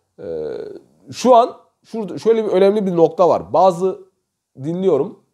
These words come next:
e, bazı yorumcuları. "Ya Türkiye'nin notu düşük, yabancı yatırımcı gelmez, Türkiye yatırım yapılabilir bir ülke değil, o yüzden gelmezler." diyor.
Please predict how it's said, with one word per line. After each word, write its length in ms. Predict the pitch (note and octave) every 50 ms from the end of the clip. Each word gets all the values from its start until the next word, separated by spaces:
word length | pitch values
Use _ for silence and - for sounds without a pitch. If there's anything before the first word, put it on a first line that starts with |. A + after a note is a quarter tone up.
| _ _ _
e, 60 | - A2 G#2+ G2+ G2+ F#2+ E2 D#2+ D2+ C#2 C#2 C#2 C2 A#1+ A1 A1 C2
bazı 360 | F2+ B2 C#3 C#3 B2+ A#2+ A#2
yorumcuları. 600 | A2+ A#2+ C3+ C3 A#2 A2+ A2 G#2+ G2+ G#2 D#3+ - - _ _ _ _ _ _ _ -
"Ya 220 | F3 F#3 D#3+ -
Türkiye'nin 460 | G3+ G#3 F#3 E3+ G#3+ G#3+ G#3+ G3+ F#3+
notu 480 | G3 F#3+ F#3+ G3+ G#3+ A3 G#3 - - _ _ _ _ _ _ _ - B2+
düşük, 500 | F3+ G3+ F#3+ - F#3+ G3+ G3 - - _ _ _ _ _ _ _ _
yabancı 380 | - D#3 E3 F3 F#3 F#3+ F#3+ F#3+
yatırımcı 380 | F#3+ F3 - E3+ F3 E3 D3 C3
gelmez, 480 | C3 D#3+ F3+ F#3+ F3+ F3 F#3+ F#3+ -
Türkiye 480 | - G3+ F3+ - F3+ F3 F#3 G3 G3 - - _ _ _ -
yatırım 400 | D#3+ D#3+ E3+ F#3+ F#3+ F#3 E3+ D#3
yapılabilir 640 | D#3 D3 D3+ - E3+ E3 D#3+ D3+ E3 F#3+ F#3+ E3
bir 140 | D#3 D3 -
ülke 360 | - C#3+ C3 - F#3+ F3 C3+
değil, 240 | C#3+ D3+ D#3 F3 F#3+ -
o 140 | F3+ F3
yüzden 280 | F3+ D#3+ F3+ F#3+ F#3 E3
gelmezler." 640 | E3 D#3 D#3 D3+ D#3 D3 C3+ B2+ C#3+ C#3+ C3+ A#2+ G2+
diyor. 200 | F#2 F#2 C3 A3